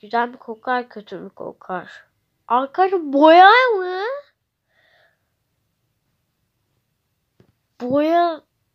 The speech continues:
<laughs> Şu pembeyi katacağım. Sen bu parfüm. Oha! Kafamda yeri kokacak.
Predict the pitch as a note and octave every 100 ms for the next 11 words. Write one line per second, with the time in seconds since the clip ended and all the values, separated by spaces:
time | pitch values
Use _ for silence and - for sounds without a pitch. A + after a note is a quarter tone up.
0 | _ _ _ - A3 D#4+ C#4+ - _ -
1 | - - C4 A3+ A#3+ A#3+ F3+ _ - E3
2 | D3+ _ _ _ _ _ _ - A#3+ A#3+
3 | B3+ B3+ A#3 G#3 G3+ _ C#4+ B3+ _ _
4 | _ _ _ - C4 D4 D4+ D#4+ E4+ E4
5 | C#4 A#3 G3+ F#3+ A3+ A#3+ B3 C#4 C#4+ C#4+
6 | C4 A#3 A#3+ - G#3 _ - _ _ -
7 | G3 F#3+ F#3 -